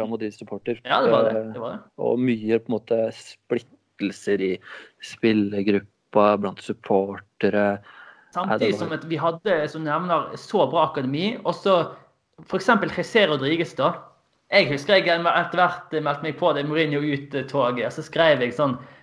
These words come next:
Speaker 2: "Derfor må Mourinho gå"-artikkel, eller et eller annet sånt. Da ble det mye storm, men da, da var en grunn til at José Rodriguez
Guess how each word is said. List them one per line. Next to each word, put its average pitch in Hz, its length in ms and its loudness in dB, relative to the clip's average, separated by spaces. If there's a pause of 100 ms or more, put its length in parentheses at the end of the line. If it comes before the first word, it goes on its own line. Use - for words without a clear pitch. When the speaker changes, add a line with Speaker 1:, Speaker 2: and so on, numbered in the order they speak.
(260)
Speaker 2:
"Derfor 156 340 2
må 135 160 0
Mourinho 139 640 0
gå"-artikkel, 120 880 2
eller 110 180 -4
et - 60 -10
eller 117 100 -6
annet 107 60 -10
sånt. 117 200 -6
Da 135 260 8
ble 135 180 0
det 131 100 0
mye 135 140 0
storm, 123 460 0
men 135 240 2 (420)
da, 180 540 6
da 196 100 6
var 185 160 6
en 190 160 0
grunn 175 180 -4
til 180 140 -2
at - 140 -8 (180)
José 226 340 0
Rodriguez 160 800 -2